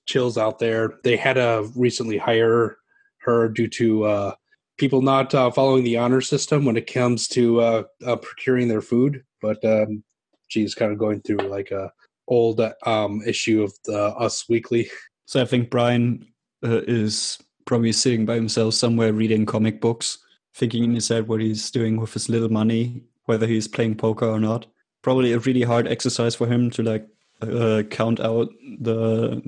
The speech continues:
Speaker 2: the amount of cash that he actually has and he thinks is disposable.
Speaker 1: These are pretty small buildings, so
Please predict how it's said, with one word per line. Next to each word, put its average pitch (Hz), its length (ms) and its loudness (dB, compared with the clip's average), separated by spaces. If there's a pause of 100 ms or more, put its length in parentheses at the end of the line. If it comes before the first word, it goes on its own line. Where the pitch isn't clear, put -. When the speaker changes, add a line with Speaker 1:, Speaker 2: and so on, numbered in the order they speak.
(480)
Speaker 2:
the 117 80 0
amount 110 220 0
of 110 140 -2
cash 113 300 -4
that 113 160 -6
he 110 100 -2
actually 110 600 -2 (380)
has 117 360 0
and 113 120 2
he 107 60 0
thinks 117 320 -2
is 117 160 -6
disposable. 110 720 -4 (360)
Speaker 1:
These 165 220 2
are 139 440 4 (140)
pretty 131 180 0
small 117 320 0
buildings, 104 520 -2
so 107 420 -2